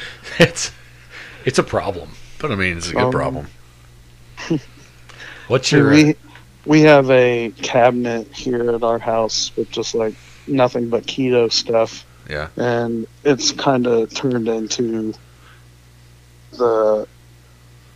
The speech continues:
Speaker 3: spice cabinet at the same
Speaker 1: <laughs>
Speaker 3: time.
Speaker 1: So
Speaker 3: One half of it's for seasonings and the other half is keto.
Speaker 1: Gotcha. So when you're doing your, uh,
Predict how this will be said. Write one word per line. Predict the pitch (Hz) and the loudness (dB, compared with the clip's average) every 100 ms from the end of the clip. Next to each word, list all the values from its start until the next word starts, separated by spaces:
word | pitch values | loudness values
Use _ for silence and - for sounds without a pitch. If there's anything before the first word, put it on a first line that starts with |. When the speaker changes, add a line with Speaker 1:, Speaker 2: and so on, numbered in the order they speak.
| - - - - - - - - - - | -20 -20 -20 -20 -20 -20 -20 -20 -20 -20
Speaker 3:
spice | - - - - 123 120 - - | -8 -6 -2 2 4 4 0 -4
cabinet | - 120 110 113 113 107 | -2 -2 -2 -2 -4 -4
at | 127 - | -4 -2
the | 180 | -2
same | - 131 107 | 0 -2 -2
Speaker 1:
<laughs> | |
Speaker 3:
time. | - 170 110 110 107 - - - 175 - | -6 -4 -6 -8 -10 -14 -12 -10 -6 -4
Speaker 1:
So | - 123 117 | 0 0 2
Speaker 3:
One | 135 139 | 4 4
half | 131 143 131 127 | 4 4 4 4
of | 131 123 | 2 0
it's | 123 120 - - - - | 0 -4 -6 -10 -12 -6
for | 123 | -4
seasonings | 107 - 131 120 117 117 113 | -4 -4 -4 -6 -8 -8 -8
and | 120 117 | -8 -8
the | 117 | -6
other | 113 107 | -4 -4
half | 113 110 | -4 -6
is | - | -8
keto. | - 117 107 110 113 - - | -12 -12 -8 -6 -8 -10 -14
Speaker 1:
Gotcha. | - 87 87 117 90 | -8 -8 -8 -10 -10
So | - - 131 | -4 0 2
when | 131 | 0
you're | 123 | -2
doing | 143 143 | -2 -2
your, | 120 113 104 | -2 -2 0
uh, | 101 95 95 | 0 -2 -4